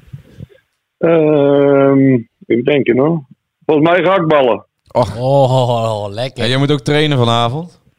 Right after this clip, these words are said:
Speaker 1: Ja, moet trainen zo, ja. Ja, klopt.
Speaker 3: Straftraining,
Speaker 1: Dat is nodig ook.
Speaker 3: straftraining of niet? Ja, ik wou, ik wou wel zeggen.
Speaker 1: We donderen bijna uit de teletext, eh, tegenwoordig, maar
Speaker 2: <laughs>
Speaker 1: nee, ja, het is, eh, nee, ja, het is ook een beetje,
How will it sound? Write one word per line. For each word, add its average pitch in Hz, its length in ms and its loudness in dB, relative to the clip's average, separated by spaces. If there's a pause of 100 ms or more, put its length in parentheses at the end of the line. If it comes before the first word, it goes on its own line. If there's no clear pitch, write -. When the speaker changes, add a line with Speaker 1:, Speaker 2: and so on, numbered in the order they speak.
(1120)
Speaker 1:
Ja, 165 240 2
moet 139 140 0
trainen 170 300 0
zo, 135 180 2
ja. 104 280 0
Ja, 135 200 0
klopt. 139 380 -2 (140)
Speaker 3:
Straftraining, 156 560 0
Speaker 1:
Dat 151 100 0
is 180 40 2
nodig - 20 2
ook. 214 160 0
Speaker 3:
straftraining 226 320 -4
of 226 100 -6
niet? 151 320 -4
Ja, 151 200 0
ik 139 80 -6
wou, 165 180 -4
ik 156 120 -6
wou 175 140 0
wel 165 100 -2
zeggen. 151 360 -4 (880)
Speaker 1:
We 135 140 -2
donderen 156 380 2
bijna 160 260 4
uit 160 120 0
de 151 80 -4
teletext, 156 640 -2
eh, 143 160 2
tegenwoordig, 135 680 0
maar 147 400 -2 (500)
Speaker 2:
<laughs> - 580 -20
Speaker 1:
nee, 139 260 2
ja, 156 180 4
het 151 120 0
is, 139 200 -2
eh, 143 240 2
nee, 120 400 2
ja, 110 180 2
het 120 140 -2
is 127 80 2
ook 127 100 -2
een 135 80 0
beetje, 131 380 2